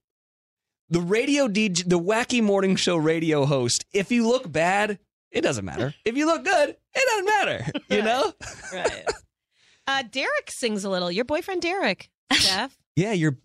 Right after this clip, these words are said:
Speaker 1: your boyfriend.
Speaker 2: How's that going?
Speaker 3: Ugh,
Speaker 1: How is that?
Speaker 3: I feel bad.
Speaker 1: I was in New York with him.
Speaker 3: When?
Speaker 2: When you weren't texting him?
Speaker 1: Yes.
Speaker 3: Okay, wait a minute.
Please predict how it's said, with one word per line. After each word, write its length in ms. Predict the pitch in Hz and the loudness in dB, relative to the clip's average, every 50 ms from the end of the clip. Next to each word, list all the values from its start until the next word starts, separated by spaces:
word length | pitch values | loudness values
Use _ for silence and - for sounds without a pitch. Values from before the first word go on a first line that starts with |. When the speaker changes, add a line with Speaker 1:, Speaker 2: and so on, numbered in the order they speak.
| _ _ | _ _
Speaker 1:
your 160 | 139 147 165 | 0 0 0
boyfriend. 600 | 147 170 180 208 226 - - 95 67 71 - - - _ _ _ _ _ _ _ _ - | 2 0 0 0 -2 -2 -4 -6 -4 -6 -8 -12 -18 _ _ _ _ _ _ _ _ -12
Speaker 2:
How's 120 | 339 330 | -10 -8
that 140 | 359 339 339 | -8 -8 -8
going? 220 | - 381 339 - - - | -10 -14 -14 -14 -4 0
Speaker 3:
Ugh, 240 | 190 208 208 208 196 175 160 - | 0 2 2 2 0 -2 -4 -4
Speaker 1:
How 180 | - 208 226 220 | -2 0 2 2
is 180 | 208 190 151 117 | 2 0 0 -2
that? 100 | 92 147 | -2 -2
Speaker 3:
I 80 | 208 | -2
feel 180 | 214 190 156 - | 0 0 -2 0
bad. 400 | - 143 - 98 - - 156 - _ _ _ _ _ _ _ _ _ _ _ _ _ _ _ _ _ _ _ - | 0 -2 -2 -4 -6 -8 -10 -14 _ _ _ _ _ _ _ _ _ _ _ _ _ _ _ _ _ _ _ -2
Speaker 1:
I 240 | 127 127 147 160 - - - - _ | 0 0 0 -2 -4 -8 -16 -20 _
was 300 | - 131 135 139 143 135 156 | -8 0 2 2 2 2 2
in 100 | 160 156 | 2 2
New 80 | 151 | 2
York 320 | 147 127 160 180 165 120 - | 4 4 4 2 0 -2 -2
with 280 | - 110 139 202 - - | -2 0 0 0 0 -2
him. 280 | 123 92 78 85 120 - - | -2 -2 -2 -4 -6 -4 0
Speaker 3:
When? 500 | 262 440 554 554 311 220 180 170 165 - _ _ _ _ _ _ _ | 2 2 4 4 2 2 0 -2 -4 -6 _ _ _ _ _ _ _
Speaker 2:
When 200 | - 220 254 247 | -4 -4 -2 -2
you 140 | 226 247 254 | -2 -4 -4
weren't 280 | 220 202 214 240 226 - | -2 -2 -4 -4 -4 -6
texting 380 | - 208 190 - - 254 254 | -8 -8 -8 -6 -4 -4 -2
him? 160 | 302 339 349 381 339 - - | -2 -2 -4 -4 -6 -10 -8
Speaker 1:
Yes. 240 | - 127 160 220 254 | -2 0 2 2 4
Speaker 3:
Okay, 320 | - 277 254 226 202 185 175 | 4 4 4 4 4 2 0
wait 240 | - 185 233 254 240 | 0 0 0 2 2
a 40 | 262 | 2
minute. 360 | 240 214 180 175 170 160 - | 2 2 0 0 0 -2 -4